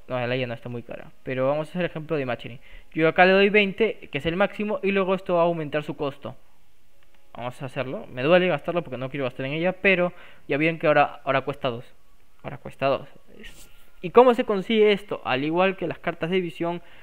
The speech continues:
se consigue de la misma manera. Em, tienes que hacer, cuando haces las invocaciones, si es que hay unidades ahí,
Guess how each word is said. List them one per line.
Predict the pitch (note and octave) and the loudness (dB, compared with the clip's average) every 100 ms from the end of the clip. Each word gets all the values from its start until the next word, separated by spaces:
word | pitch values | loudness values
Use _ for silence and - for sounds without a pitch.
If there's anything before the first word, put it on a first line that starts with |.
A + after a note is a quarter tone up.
| - - | -16 -12
se | - | -10
consigue | - G#2 C#3 D3+ | -10 -8 0 4
de | D#3 | 4
la | A#2 | 2
misma | A#2 B2 C#3+ D3 | -2 -6 -6 -2
manera. | F3+ A3 A3 - - - - - - - | 2 2 2 -2 -10 -16 -16 -16 -18 -4
Em, | C#3+ C#3+ C#3 C3+ C3+ B2+ - - | 0 2 2 0 -4 -8 -12 -4
tienes | D3 D3+ C#3+ | -2 0 -4
que | - D#3+ D#3 | 2 6 8
hacer, | D3 D#3+ C#3+ | 6 2 2
cuando | C#3+ D3 | 0 0
haces | F#3+ | 2
las | F3 F3+ | 2 2
invocaciones, | F3 F3+ G#3 B3 G3+ G3+ G3+ | 2 2 4 4 4 2 0
si | C#3+ | -4
es | |
que | - C#3+ | -2 0
hay | C#3 D3 - | 0 0 -4
unidades | D#3 D3 D3 D#3 D#3+ F3 | -4 2 4 4 4 2
ahí, | E3 G3 | 0 -2